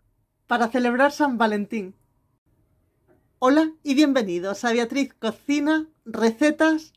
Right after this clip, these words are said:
de creación propia. Recordad que podéis dejarme cualquier duda en comentarios que estaré encantada de atender.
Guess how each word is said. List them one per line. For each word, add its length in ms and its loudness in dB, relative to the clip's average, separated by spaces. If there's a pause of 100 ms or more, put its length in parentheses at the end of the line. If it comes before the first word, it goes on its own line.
de 180 -2
creación 480 -2
propia. 480 -8 (540)
Recordad 420 0
que 160 -4
podéis 280 -2
dejarme 680 -2 (100)
cualquier 380 -2
duda 180 -2
en 80 -4
comentarios 680 -4
que 100 -10
estaré 260 -4
encantada 760 -4 (120)
de 120 -4
atender. 520 -2